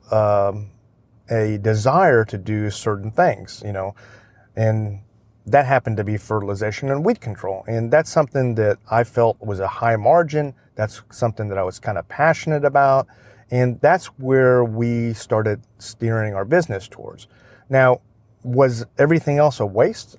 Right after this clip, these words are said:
Absolutely not. I learned and I gained a lot of experience in different fields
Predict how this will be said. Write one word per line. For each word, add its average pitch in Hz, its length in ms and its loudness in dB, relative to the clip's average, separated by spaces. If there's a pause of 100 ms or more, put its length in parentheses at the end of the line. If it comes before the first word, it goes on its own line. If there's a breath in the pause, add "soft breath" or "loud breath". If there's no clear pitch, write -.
Absolutely 156 540 0
not. 120 260 -2 (100)
I 123 180 2
learned 127 500 2
and 104 240 -6
I 98 280 -4 (200)
gained 113 280 -2
a 98 60 -4
lot 113 260 2
of 160 60 4
experience 131 560 -2
in 98 140 -10
different 120 340 -6
fields 120 640 -2